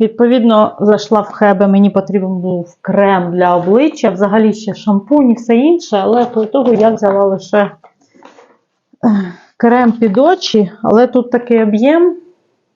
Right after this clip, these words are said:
сто мілілітрів. Не знаю, це якийсь, е, корейський бренд. У нас я такого не пам'ятаю, не зустрічала. Тому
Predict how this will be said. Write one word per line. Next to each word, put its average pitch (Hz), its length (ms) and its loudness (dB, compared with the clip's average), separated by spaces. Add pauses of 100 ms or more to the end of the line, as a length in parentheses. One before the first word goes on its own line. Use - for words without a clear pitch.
(960)
сто - 360 -2
мілілітрів. 190 840 0
Не 208 140 4
знаю, 175 360 0
це 208 180 2
якийсь, 220 480 -4
е, 190 120 0
корейський 190 1080 -2
бренд. 202 520 0 (560)
У 202 60 0
нас 208 220 2
я 202 60 -2
такого 190 340 0
не 190 160 2
пам'ятаю, 190 500 0
не 185 100 2
зустрічала. 214 920 -2 (1200)
Тому 254 500 4